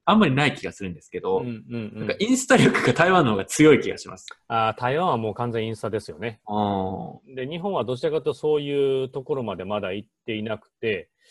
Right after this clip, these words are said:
Speaker 2: で、もうウェブの検索の方が、まあ、検索結果があまりうまく出ないので、最近私の方は、
Speaker 1: そうそう。
Speaker 2: えっと、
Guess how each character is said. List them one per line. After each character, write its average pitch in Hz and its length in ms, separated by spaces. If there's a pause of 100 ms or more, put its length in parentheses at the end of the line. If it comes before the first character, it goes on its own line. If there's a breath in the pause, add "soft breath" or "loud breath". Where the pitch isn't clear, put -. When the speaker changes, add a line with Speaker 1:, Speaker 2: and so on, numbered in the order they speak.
(500 soft breath)
Speaker 2:
で、 127 380
も 131 240
う - 0
ウ 139 100
ェ 165 60
ブ 165 80
の 165 100
検 156 220
索 151 160
の 151 80
方 143 180
が、 101 220
ま 107 120
あ、 98 40
検 127 180
索 123 100
結 131 140
果 110 60
が 87 80
あ 90 40
ま 107 140
り 117 60
う 117 60
ま 127 120
く - 140
出 101 100
な 110 160
い 90 60
の 85 120
で、 90 280
最 160 180
近 160 140
私 160 240
の 160 120
方 156 120 (100)
は、 107 260
Speaker 1:
そ - 60
う - 40 (520 loud breath)
そ 135 80
う。 - 60
Speaker 2:
え 117 80
っ 107 120
と、 110 140